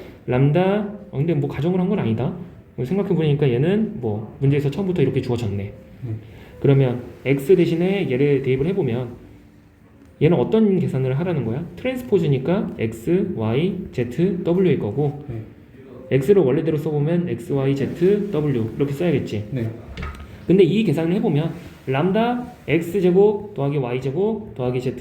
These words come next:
Speaker 1: 제곱 더하기 W 제곱. 이 문제에서 말하는 에프엑스인 거야.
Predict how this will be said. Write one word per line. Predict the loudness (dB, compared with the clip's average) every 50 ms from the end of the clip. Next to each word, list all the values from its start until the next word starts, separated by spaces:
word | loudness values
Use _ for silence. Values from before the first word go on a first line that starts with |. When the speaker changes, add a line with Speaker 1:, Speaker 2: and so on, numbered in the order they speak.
| -2
Speaker 1:
제곱 | -2 0 2 2 2 2 0 -4 -6
더하기 | -6 -4 -2 -2 -2
W | 0 2 2 2 2
제곱. | 2 0 -2 -4 -6 -8 -12 -16 -14 -6 0
이 | 2 4 4 4 2
문제에서 | 2 2 2 4 4 2 2 2
말하는 | 0 0 0 0 0 0 0 0
에프엑스인 | -2 -4 -4 -4 -6 -6 -4 -6 -4 -4
거야. | -4 -6 -8 -10